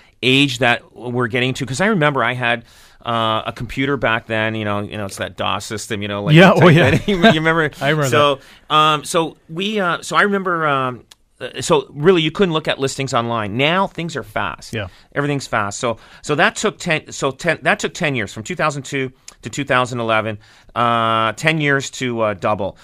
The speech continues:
Speaker 1: Now, in two th-, from two thousand twelve, I, I, I kinda did a, a, a, a math thing based on five percent increase every year. So
Speaker 2: Mm-hmm.
Speaker 1: we've got, so from two thousand twelve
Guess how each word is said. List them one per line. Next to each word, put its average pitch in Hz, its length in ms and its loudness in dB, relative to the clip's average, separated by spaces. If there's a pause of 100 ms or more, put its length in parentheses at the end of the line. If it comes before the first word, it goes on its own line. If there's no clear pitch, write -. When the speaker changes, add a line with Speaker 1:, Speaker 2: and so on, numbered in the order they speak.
(160)
Speaker 1:
Now, 135 560 2 (360)
in 123 100 -4
two 185 160 -6
th-, - 160 -14
from 123 180 -6
two 190 160 -6
thousand 156 360 -2
twelve, 127 540 0 (920)
I, 170 300 -4
I, 170 260 0 (320)
I 143 120 0
kinda 208 420 -4
did 175 180 0
a, 131 460 0
a, 113 260 -2 (140)
a, 117 200 -4 (120)
a 117 40 0
math 135 560 2 (180)
thing 113 280 -6
based 139 360 0
on 131 220 2
five 139 300 2
percent 147 320 -2
increase 131 360 -4
every 135 180 -2
year. 107 200 -6
So 143 140 -2
Speaker 2:
Mm-hmm. 135 80 4
Speaker 1:
we've 143 140 4
got, 147 240 2 (320)
so 139 160 -2
from 131 160 -2
two 214 160 -4
thousand 196 300 0
twelve 127 460 0